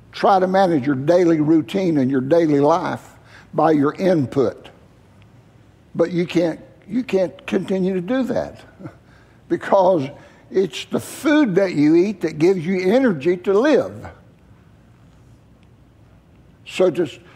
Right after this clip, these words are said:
solve my problem, I could have just stopped eating. But that wouldn't so-, that, I'd have died. <laughs>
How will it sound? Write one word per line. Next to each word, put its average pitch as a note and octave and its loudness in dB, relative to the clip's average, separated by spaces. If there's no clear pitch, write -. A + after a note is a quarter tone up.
solve G#3+ 2
my G3+ 2
problem, C4+ 4
I A3+ 4
could A3+ -2
have G3+ -6
just F#3+ 0
stopped G3+ 0
eating. C3 0
But G#3 -16
that G3 4
wouldn't G3+ 2
so-, F3 -2
that, G3 2
I'd G3 2
have D4+ 2
died. D4+ 2
<laughs> - -6